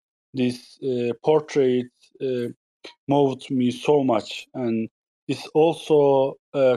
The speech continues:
collected by this, uh, collection, uh, collected by the Museum of Fine Art Boston, uh, for their, uh, Parliament collection.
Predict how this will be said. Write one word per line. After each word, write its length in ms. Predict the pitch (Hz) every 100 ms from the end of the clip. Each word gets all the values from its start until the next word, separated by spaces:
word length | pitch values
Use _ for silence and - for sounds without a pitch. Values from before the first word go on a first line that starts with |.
| -
collected 540 | 139 135 139 - 135 -
by 500 | - 127 123 123 123 120 _ _ _ _ -
this, 280 | 147 - - -
uh, 420 | 139 131 127 127 - _ _ -
collection, 840 | 151 151 165 - 147 127 135 -
uh, 920 | 135 123 120 120 117 117 117 117 117 - _ _ _
collected 540 | - 139 139 - 131 -
by 300 | 135 127 123
the 180 | 123 120
Museum 400 | 123 127 127 120
of 160 | 113
Fine 280 | - 123 123
Art 160 | 117 - 135
Boston, 500 | 143 - 123 113 120 _ _ 143
uh, 420 | 113 110 110 113 - -
for 260 | 127 120 113
their, 340 | 123 123 120 - - _ _ _ _
uh, 100 | 123
Parliament 580 | - 147 147 139 131 117
collection. 720 | - 127 151 156 - 107 98